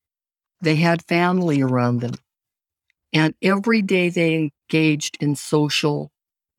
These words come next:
get-togethers. Isn't that interesting? No wonder we want communities. No wonder on Facebook and all these places they have groups of like-minded people. That's why. It helps you live longer, by the way. Number two,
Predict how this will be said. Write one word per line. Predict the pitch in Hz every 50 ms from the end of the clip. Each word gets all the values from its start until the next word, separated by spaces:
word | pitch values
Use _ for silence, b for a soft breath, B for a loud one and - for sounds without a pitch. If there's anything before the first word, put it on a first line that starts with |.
| _ _ _ _ -
get-togethers. | - 151 151 _ - - 135 131 131 123 120 120 123 127 127 - - - -
Isn't | _ _ _ _ _ _ _ _ _ _ _ _ _ _ _ _ _ -
that | 156 165 175
interesting? | 175 180 190 - 196 - - 214 220 226 B B B B B B -
No | 185
wonder | 185 190 214 240 262 269
we | 233 190 165 147
want | 139 131 127 123 120 -
communities. | - 139 131 131 123 117 117 117 120 117 - -
No | 165 165
wonder | 165 175 180 196 226 247 254 233
on | 196 160 147 135
Facebook | - - 139 135 123 - - - 139 127 -
and | - 131 131
all | 131 131
these | 131 135 123 -
places | - 139 131 131 123 - 135 127
they | - 143 139
have | 131 147 139 139 135 - B B _ _ _ _ _ _ _ _ - 185
groups | 165 151 175 254 294 208 - - - - - _ _ _ _ _ _ _ _ _ _ _ _ _ _ _ -
of | - 156 147 147 -
like-minded | 175 147 147 156 151 143 - - 143 139 135 131 131 131 -
people. | - 175 196 - - - 143 - _ -
That's | 135 151 233 - - -
why. | 127 151 180 175 123 143 - _ _ _ _ _ _ _ _ _ _ _ _ _ _ _ _ -
It | - 123
helps | - 139 139 135 - - -
you | 156 165 175
live | 220 285 330 285 240
longer, | 185 165 160 160 156 160 151
by | 151 147 151 147
the | 147 143
way. | 143 139 151 185 - -
Number | - 147 139 135 131 151 185
two, | - - - 190 165 135 - 143 -